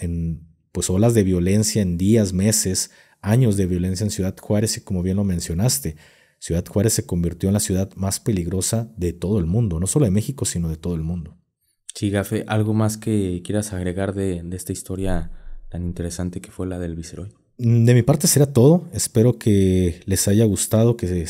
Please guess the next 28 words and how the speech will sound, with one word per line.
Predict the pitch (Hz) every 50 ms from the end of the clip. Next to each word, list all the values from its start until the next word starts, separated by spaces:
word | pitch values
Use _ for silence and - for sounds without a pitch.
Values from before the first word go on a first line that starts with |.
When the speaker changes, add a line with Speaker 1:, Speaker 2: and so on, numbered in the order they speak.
| - 92
Speaker 1:
les | 95 92 -
haya | 101 98
entretenido | 101 - - 98 - - 95 92 95 98 104 107 104 95 87 -
un | - 90 98 101
poco. | - - 143 147 -
Fueron | 147 - 110 113 117
casi | 107 - 107 - -
cuarenta | - - 98 95 95 104 - 110
minutos | 101 92 92 98 104 - 113 110 107 104
de, | 92 87 85 85
de | 95 92
esta | - - -
historia. | 95 - - - 107 107 131 139
Al | 113 -
final | - 85 87 87
de | 95
cuentas | - - 101 101 - 104
no | 95 95 98
es | - -
tan | - 104 101 95
poquito. | - 82 - - 110 - - 135
Un | 113
poquito | - 92 85 95 92 113 107
sería | 101 - - 90 92 95 -
como | - 107 95 92
cinco | - - 98 104 - 110
minutos, | 101 98 95 107 107 - 135 127 -
pero, | - 107 98 95 95 92 -